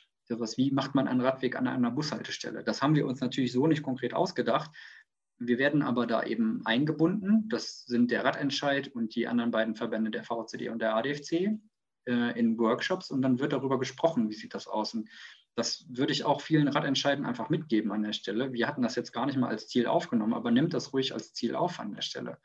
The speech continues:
Nimmt auf, weiter daran beteiligt zu werden. Ähm,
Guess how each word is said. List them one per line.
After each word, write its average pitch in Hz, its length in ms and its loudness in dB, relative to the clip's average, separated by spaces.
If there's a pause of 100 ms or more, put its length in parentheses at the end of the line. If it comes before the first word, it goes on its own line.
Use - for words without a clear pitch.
(320)
Nimmt 147 320 2
auf, 156 240 2
weiter 147 300 2
daran 131 240 2
beteiligt 127 540 -4
zu 110 160 -8
werden. 110 440 0
Ähm, 110 360 -4